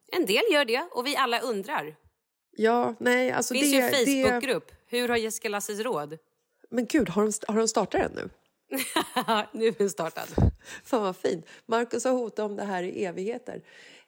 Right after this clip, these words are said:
Speaker 2: Eh, nej, jag vill inte ta lån på en resa för att jag vet, det har jag gjort tidigare. Och att sitta att betala av någonting som man redan har upplevt är liksom inte en höjdare för mig.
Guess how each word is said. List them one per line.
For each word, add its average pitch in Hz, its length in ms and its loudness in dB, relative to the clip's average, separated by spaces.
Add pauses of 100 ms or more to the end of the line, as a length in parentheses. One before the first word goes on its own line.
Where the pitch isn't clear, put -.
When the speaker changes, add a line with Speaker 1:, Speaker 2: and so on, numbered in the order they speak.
(140)
Speaker 2:
Eh, 196 680 0 (440)
nej, 254 320 2
jag 269 200 4
vill 269 100 -2
inte 254 240 -2
ta 247 140 0
lån 220 380 2
på 226 120 -2
en 214 100 0
resa 196 440 0
för 208 100 -4
att 202 100 -4
jag 196 100 0
vet, 190 460 -2
det 202 280 0
har 220 80 6
jag 208 80 4
gjort 190 220 -2
tidigare. 170 600 -2
Och - 400 -4
att 220 140 -2
sitta 240 360 -2
att 214 100 -2
betala 233 560 2
av 254 360 4
någonting 190 420 -2
som 196 140 -6
man 185 160 -2
redan 170 380 -2
har 175 160 -4
upplevt 208 720 -2 (100)
är 170 240 2
liksom 170 560 -2
inte 175 320 0
en 165 100 0
höjdare 160 440 2
för 160 120 -6
mig. 151 220 -4